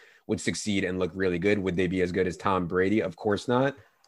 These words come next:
Um, but yeah, you know, he's certainly set up to do it again. I mean, their offensive line is awesome. Their pass catchers are awesome. And so they're even getting O J Howard back, you know? So yeah, i-, it's hard for me to say bad things about Tom Brady. Um,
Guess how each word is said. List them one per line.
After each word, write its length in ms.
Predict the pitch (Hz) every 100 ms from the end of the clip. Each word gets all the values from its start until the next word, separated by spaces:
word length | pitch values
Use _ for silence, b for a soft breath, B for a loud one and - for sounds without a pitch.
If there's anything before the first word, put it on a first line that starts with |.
| _ -
Um, 600 | 101 98 95 95 95 90 -
but 140 | 110
yeah, 240 | 127 131
you 140 | 90 95
know, 60 |
he's 220 | - 117 -
certainly 220 | 131 110
set 240 | - 107
up 320 | 110 120 -
to 80 | -
do 240 | 87 95 92
it 220 | 85 - _ _ _ -
again. 340 | 85 104 90
I 20 |
mean, 80 | 87
their 160 | 107 113
offensive 300 | 127 113 117
line 160 | 101
is 100 | 82 -
awesome. 440 | 85 92 - 62 73
Their 160 | 98
pass 280 | 92 104 101
catchers 300 | 117 101 87
are 140 | 82 -
awesome. 480 | 87 90 - 78
And 100 | 78
so 200 | 80 95 90
they're 120 | 120
even 120 | 135
getting 280 | 127 120 -
O 60 | 123
J 120 | 117
Howard 280 | 110 131 87
back, 240 | 82 78
you 60 | 92
know? 100 | 92
So 380 | - 107 101 - _ _ _ _ _ _ -
yeah, 260 | 135 139
i-, 220 | 92 113 113
it's 140 | 110
hard 280 | - 120 113
for 120 | -
me 240 | 104 101 95
to 180 | - 87
say 280 | 104 92
bad 280 | 90 92 87
things 300 | - 95 87
about 300 | 92 87 85
Tom 240 | - 95 82
Brady. 520 | 87 90 101 110 -
Um, 760 | 90 92 85 85 85 82 87